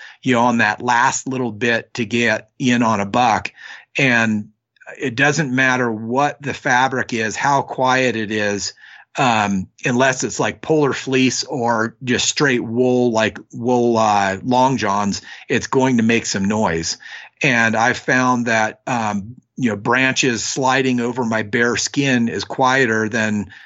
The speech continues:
you know, any fabric that I've come across, like I said, except for polar fleece or maybe, you know, wool long johns. Um, so I'll take my pants off if I need to.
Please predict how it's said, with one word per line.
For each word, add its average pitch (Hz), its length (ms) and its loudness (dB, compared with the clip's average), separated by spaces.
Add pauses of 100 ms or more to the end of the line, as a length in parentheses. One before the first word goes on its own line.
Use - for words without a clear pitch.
(120)
you 120 140 0
know, 104 180 -2
any 151 280 2
fabric 120 720 0
that 104 360 -2
I've 110 300 -2
come 127 220 0
across, 107 540 0
like 113 200 -4
I 95 40 -6
said, 104 240 0
except 104 320 0
for 101 100 -2
polar 117 360 -2
fleece 113 440 0
or 104 100 0
maybe, 107 460 2 (340)
you 123 80 2
know, 107 80 4
wool 117 340 2
long 117 320 2
johns. 98 540 0 (440)
Um, 104 500 0 (640)
so 120 240 0
I'll 131 140 4
take 165 220 -2
my 110 120 0
pants 143 380 -2
off 101 220 0
if 92 80 -8
I 98 120 -2
need 123 320 -2
to. 92 320 -4